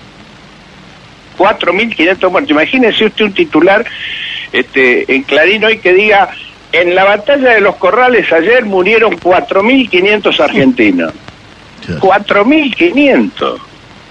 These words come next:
Speaker 2: Sobre una población infinitamente menor que la nuestra hoy, ¿no? Además.
Speaker 1: Con una población que era, que era de, de, de, no sé, dos millones de personas.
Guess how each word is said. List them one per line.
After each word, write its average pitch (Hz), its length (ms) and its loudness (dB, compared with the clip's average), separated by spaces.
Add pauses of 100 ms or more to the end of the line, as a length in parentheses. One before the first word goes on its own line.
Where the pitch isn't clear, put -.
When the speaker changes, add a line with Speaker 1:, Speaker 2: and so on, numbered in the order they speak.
(640)
Speaker 2:
Sobre 90 260 -6
una 110 120 0
población 107 840 0
infinitamente 107 760 0
menor 117 300 2
que 107 80 2
la 107 140 2
nuestra 117 400 0
hoy, 104 260 2
¿no? 101 100 -2 (160)
Además. 107 420 0
Speaker 1:
Con 277 220 0
una 294 220 2
población 196 840 -2
que 165 140 2
era, 180 260 4 (400)
que 165 120 0
era 196 180 2
de, 131 260 2 (440)
de, 151 160 0
de, - 200 -2 (240)
no 220 120 0
sé, 330 220 0
dos 165 180 0
millones 160 380 2
de 135 80 0
personas. 131 760 -2